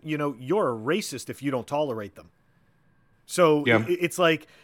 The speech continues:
Speaker 1: i-, it's very, it's, I, I find it all, again, it's very hypocritical. It is this politics of division,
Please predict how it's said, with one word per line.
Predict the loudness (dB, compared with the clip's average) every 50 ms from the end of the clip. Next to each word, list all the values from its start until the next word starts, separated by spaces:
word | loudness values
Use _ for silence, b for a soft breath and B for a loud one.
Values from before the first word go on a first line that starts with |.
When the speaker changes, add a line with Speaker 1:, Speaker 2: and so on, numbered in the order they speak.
| b b
Speaker 1:
i-, | -8
it's | -6 -6 -6 -6 -6
very, | -10 -10 -8 -6 -4 -4 -2 -2 -2 -4 -4
it's, | -4 -6 -6 -4
I, | -6 -6 -4 -4
I | -6 -6
find | -4 -4 -2 -2 -2 -2
it | -4 -4
all, | 0 0 0 2 0
again, | -2 -2 0 0 0 0 0
it's | -4 -8 -10
very | -16 -8 -4 -4 -2 -2 -4 -6
hypocritical. | -6 -6 -8 -8 -8 -6 -6 -6 -6 -4 -4 -6 -4
It | -4 -4 -6
is | -6 -6 -6
this | -8 -10 -10 -10
politics | -14 _ -4 0 2 2 2 0 -2 -6 -6 -10 -10 -8 -10
of | -10 -10 -10 -10
division, | -8 -8 -8 -6 -6 -4 -4 -4 -4 -6 -6 -8 -8